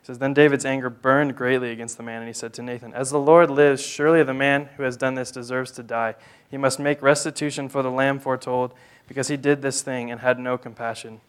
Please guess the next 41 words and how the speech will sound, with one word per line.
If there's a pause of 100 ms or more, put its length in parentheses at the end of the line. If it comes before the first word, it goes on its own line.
(720)
This
parable
hit
David
right, (340)
right
in
the
heart.
He
knew,
he, (140)
because
he
was
a
shepherd
growing
up, (240)
he
knew
what
it
meant
to
love
the
lambs.
He
knew
what
he
meant
to (360)
lay
down
his
life
for
the
flock.